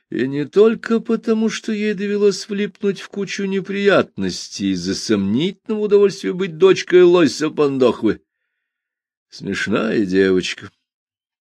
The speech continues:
Ей до сих пор кажется, что если бы ей позволили родиться обыкновенным человеческим существом, её жизнь была бы куда приятнее.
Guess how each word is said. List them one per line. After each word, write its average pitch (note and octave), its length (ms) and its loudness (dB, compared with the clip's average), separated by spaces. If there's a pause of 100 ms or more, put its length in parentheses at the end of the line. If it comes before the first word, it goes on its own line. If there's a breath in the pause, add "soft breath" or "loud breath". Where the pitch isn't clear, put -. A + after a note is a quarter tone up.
(220)
Ей G2+ 220 2
до A2+ 200 6
сих - 220 -2
пор A2+ 300 2
кажется, A#2+ 440 0
что - 200 -4
если A2 220 -2
бы A2+ 80 0
ей G#2+ 100 4
позволили A2 480 4
родиться A2 440 2
обыкновенным A2 800 2
человеческим G#2 640 -2
существом, A2 840 -2 (420)
её G2 220 0
жизнь G2 240 2
была G2+ 160 2
бы G2 80 -4
куда G2+ 200 0
приятнее. G2 760 0